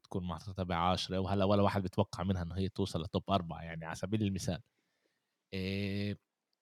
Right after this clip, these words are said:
بس كمان مرة أنا بقول إنه مش مهم إيش رح يصير مع أرسنال الموسم هذا. أنا عن جد، يعني، إيه، بعوه رأيي، مش مهم إيش رح يصير، أخذ اللقب ولا ما أخدش اللقب،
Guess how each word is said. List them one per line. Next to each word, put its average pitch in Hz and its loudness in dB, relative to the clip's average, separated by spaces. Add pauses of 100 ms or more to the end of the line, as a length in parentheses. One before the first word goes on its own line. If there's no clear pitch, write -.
(920)
بس 104 -2
كمان 151 6
مرة 151 6
أنا 127 4
بقول 143 6
إنه 107 0
مش 127 -6
مهم 170 6
إيش 185 0
رح 120 0
يصير 135 0
مع 107 0
أرسنال 104 -2
الموسم 98 -2
هذا. 101 -2 (280)
أنا 123 4
عن 101 4
جد، 117 4
يعني، 95 -2
إيه، 101 -6
بعوه 107 0
رأيي، 92 0
مش 113 -4
مهم 156 6
إيش - -2
رح 110 -4
يصير، 123 0
أخذ 165 0
اللقب 151 0
ولا 127 0
ما 113 0
أخدش 131 -2
اللقب، 104 -2